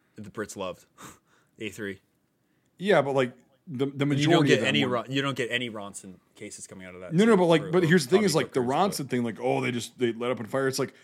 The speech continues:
Speaker 2: well, how are you telling the story then? 'Cause you got out of it.
Speaker 1: Oh, yeah.
Speaker 2: You know,
Speaker 1: Well, it,
Speaker 2: it's survivor
Speaker 1: here's
Speaker 2: bias.
Speaker 1: th-, this is just, yeah, this is just what you have to say. You know, do you trust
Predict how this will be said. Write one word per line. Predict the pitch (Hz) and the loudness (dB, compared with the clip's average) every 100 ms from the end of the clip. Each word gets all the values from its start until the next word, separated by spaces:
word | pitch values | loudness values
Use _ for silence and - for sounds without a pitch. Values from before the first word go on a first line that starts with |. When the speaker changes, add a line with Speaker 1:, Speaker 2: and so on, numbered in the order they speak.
| _ _ | _ _
Speaker 2:
well, | 131 127 | -4 4
how | 175 | 6
are | |
you | 170 135 | 6 2
telling | 147 120 | 0 -2
the | |
story | 98 - 208 107 | -4 -2 -2 -2
then? | 65 57 - _ | -6 -14 -20 _
'Cause | 123 | -4
you | 127 | 0
got | 123 | 0
out | 117 151 | 2 0
of | 113 | -2
it. | 71 _ _ | -10 _ _
Speaker 1:
Oh, | 185 | -6
yeah. | 135 90 _ _ | -4 -6 _ _
Speaker 2:
You | - 104 | -10 -6
know, | 98 | -2
Speaker 1:
Well, | - | 0
it, | 208 | 0
Speaker 2:
it's | 131 | 0
survivor | 165 156 196 | 2 6 6
Speaker 1:
here's | - | 6
Speaker 2:
bias. | - 76 143 - - - | 2 -4 -10 -10 -10 -12
Speaker 1:
th-, | 170 180 | -12 -10
this | 190 208 | -6 -6
is | 220 | -4
just, | 220 214 | -4 -2
yeah, | 247 127 98 | 0 0 -2
this | 156 | -6
is | 196 | -4
just | 190 190 | -4 -4
what | 190 | -2
you | 170 | 2
have | 165 160 | 2 2
to | 143 | -4
say. | 165 101 85 _ _ | -4 -4 -6 _ _
You | 127 | -10
know, | 117 107 104 _ _ _ - _ - | -4 -4 -4 _ _ _ -20 _ -12
do | 143 | -8
you | 147 | -8
trust | 151 - 156 - | -6 0 0 -2